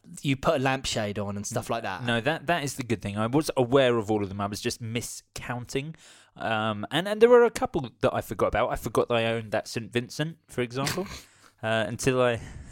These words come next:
Speaker 1: Okay, good.
Speaker 2: until I found
Speaker 1: That
Speaker 2: it in
Speaker 1: guitar,
Speaker 2: a
Speaker 1: that
Speaker 2: case.
Speaker 1: guitar that, uh, that guitar that nearly won Gear of the Year
Speaker 2: Yeah.
Speaker 1: a couple of years ago.
Speaker 2: Yeah.
Speaker 1: Yeah, good. Okay.
Speaker 2: But, but that's good. I was glad that that was a nice little rediscovery. I was like,
Speaker 1: <laughs>
Speaker 2: "Oh, brilliant. I, I'm probably gonna play this again."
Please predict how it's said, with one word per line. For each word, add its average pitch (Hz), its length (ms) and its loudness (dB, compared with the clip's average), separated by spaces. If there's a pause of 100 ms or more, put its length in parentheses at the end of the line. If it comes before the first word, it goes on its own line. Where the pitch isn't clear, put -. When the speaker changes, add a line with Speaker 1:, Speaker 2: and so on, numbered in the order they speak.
Speaker 1:
Okay, 170 340 2
good. 190 380 8
Speaker 2:
until 135 220 2
I 131 40 4
found - 180 4
Speaker 1:
That 175 120 10
Speaker 2:
it - 0 -
in 190 80 8
Speaker 1:
guitar, 208 140 10
Speaker 2:
a - 80 0
Speaker 1:
that 180 180 8
Speaker 2:
case. 170 100 4
Speaker 1:
guitar 180 160 10
that, 175 260 8
uh, 147 440 10
that 156 100 4
guitar 156 240 6
that 139 140 0
nearly 147 240 2
won 143 400 4 (100)
Gear 147 140 6
of 143 80 6
the 139 40 2
Year 143 320 6
Speaker 2:
Yeah. 143 380 4
Speaker 1:
a - 60 2
couple 160 200 -2
of 156 40 0
years 160 160 0
ago. 165 160 4
Speaker 2:
Yeah. 139 160 6
Speaker 1:
Yeah, 208 100 6
good. 190 280 2
Okay. 175 360 0
Speaker 2:
But, 180 300 4
but 226 100 6
that's 240 220 -4
good. 151 240 6
I 185 80 8
was 147 120 0
glad 202 340 0
that 131 80 -8
that 190 120 2
was 147 100 0
a 143 40 0
nice 147 260 -2
little 135 180 2
rediscovery. 123 800 4
I 107 60 6
was 427 160 6
like, - 80 4 (100)
Speaker 1:
<laughs> - 80 -12
Speaker 2:
"Oh, 277 160 6
brilliant. 120 460 2
I, 202 180 0
I'm 135 140 -2 (100)
probably 120 220 4
gonna 131 160 2
play 202 220 4
this 98 200 -2
again." 87 320 -4